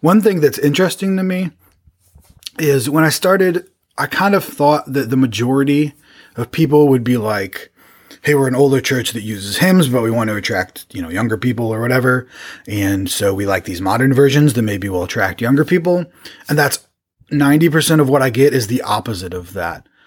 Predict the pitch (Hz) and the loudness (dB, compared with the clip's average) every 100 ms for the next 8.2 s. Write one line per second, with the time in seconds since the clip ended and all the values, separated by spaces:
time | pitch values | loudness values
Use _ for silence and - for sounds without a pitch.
0 | _ - - 131 151 165 143 165 156 139 | _ -20 -4 0 2 2 2 0 2 2
1 | 131 135 135 123 117 113 - 113 107 90 | 0 0 2 2 0 -4 -4 -6 -6 -6
2 | 110 101 113 107 107 107 107 101 98 113 | -4 -4 -4 -6 -6 -6 -6 -8 -8 -8
3 | 107 - 113 107 101 95 92 - - - | -8 -8 -8 -6 -6 -6 -10 -16 -20 -20
4 | - 127 - 147 135 120 127 110 117 117 | -8 -6 0 2 4 4 2 2 -2 0
5 | 127 147 - 143 127 117 110 - - _ | 0 0 2 0 0 -4 -6 -10 -16 _
6 | - - - _ 135 - 143 131 131 117 | -20 -20 -20 _ -10 -2 2 4 4 4
7 | 120 117 127 139 127 - 107 104 107 113 | 2 2 4 4 2 0 -4 -6 -6 -6
8 | - | -10